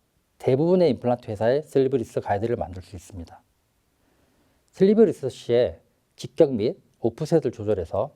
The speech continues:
여러 회사의 가이드를 만들 수 있습니다. 만약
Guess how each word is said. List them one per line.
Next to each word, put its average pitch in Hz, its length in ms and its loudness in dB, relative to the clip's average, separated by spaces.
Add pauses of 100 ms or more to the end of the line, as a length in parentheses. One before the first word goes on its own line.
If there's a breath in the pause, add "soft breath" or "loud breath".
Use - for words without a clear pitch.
(180)
여러 117 240 0
회사의 117 360 -2
가이드를 110 380 -2
만들 92 240 -6
수 - 100 -20
있습니다. - 480 -20 (880)
만약 113 420 0